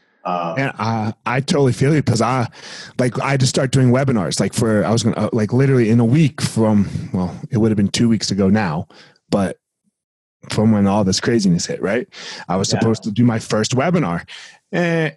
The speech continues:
Speaker 2: but I'd never even done one before. So now I'm just doing webinars for, for, for, for people. Like, and look, they're not the best. I get that, because it's all over the place. We have, you know, but I'm gaining the skills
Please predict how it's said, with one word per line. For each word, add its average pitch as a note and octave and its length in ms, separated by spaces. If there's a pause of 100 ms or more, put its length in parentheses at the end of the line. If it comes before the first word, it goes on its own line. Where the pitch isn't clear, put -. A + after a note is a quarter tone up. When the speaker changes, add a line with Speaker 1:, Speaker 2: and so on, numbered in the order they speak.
Speaker 2:
but B2+ 160
I'd F3 140
never F3 180
even E3+ 160
done F#3+ 220
one F3+ 120
before. G2+ 400 (300)
So - 100
now C#3 280
I'm F#3+ 100
just E3+ 180
doing E3+ 220
webinars D#3+ 540
for, A2 180
for, A2+ 220
for, A2 200
for A#2 160
people. A2+ 320
Like, G#2 220
and C#3 240
look, E3+ 220
they're C3+ 100
not E3+ 240
the D3 80
best. D3+ 320
I G#2+ 60
get E3 240
that, G2 240 (320)
because C3 280
it's A#2 160
all C#3 220
over E3+ 180
the C3+ 80
place. G2+ 280
We A2 80
have, B2 260
you B2 120
know, C#3+ 180 (360)
but C#3 140
I'm D3 240
gaining E3 460
the C3+ 80
skills C3+ 840